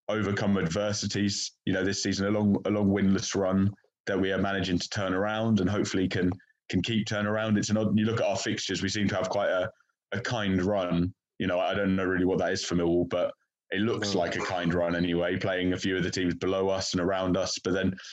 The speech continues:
Speaker 1: we end the season with a lot of the top teams playing, you know, and even then, as the Millwall fan, you don't know if they're a great opportunity to nick a one nil or we're gonna have to be holding on at that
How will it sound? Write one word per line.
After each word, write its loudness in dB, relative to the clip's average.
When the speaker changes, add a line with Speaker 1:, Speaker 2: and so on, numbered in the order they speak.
Speaker 1:
we 0
end 2
the 0
season 0
with 0
a -2
lot 2
of 0
the -2
top -2
teams 0
playing, 0
you 0
know, 0
and 0
even 0
then, 2
as -2
the 0
Millwall 2
fan, 0
you 0
don't 0
know 0
if -2
they're -2
a -10
great 0
opportunity -2
to -2
nick 0
a 2
one 2
nil 0
or 2
we're -2
gonna -2
have -4
to -4
be 0
holding 0
on 2
at 0
that 0